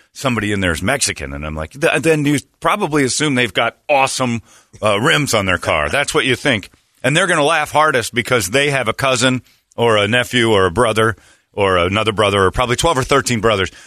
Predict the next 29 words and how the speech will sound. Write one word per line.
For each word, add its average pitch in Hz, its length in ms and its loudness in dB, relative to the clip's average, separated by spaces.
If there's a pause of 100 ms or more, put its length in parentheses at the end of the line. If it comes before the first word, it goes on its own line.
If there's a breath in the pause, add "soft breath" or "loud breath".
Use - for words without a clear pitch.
that 131 120 0
have 131 180 -2 (120)
awesome 143 560 0 (280 soft breath)
wheels." 123 480 -2
And 107 80 -6
he 92 60 -6
goes, 98 160 -4
"Yeah, 95 180 0
but 71 120 -8
it's," - 200 -12
and 92 140 -4
I'm 120 80 -2
like, 143 180 -2
"And 208 140 0
then 240 100 2
he 220 60 0
wasn't 208 260 0
even 202 140 -2
Mexican. 220 340 -4
He 127 60 -2
was 117 140 -4
black." 143 300 -2
And 110 80 -6
he 95 40 -2
goes, 90 140 -2
"That 120 100 2
makes - 200 -2
it - 80 -8
worse." 101 420 0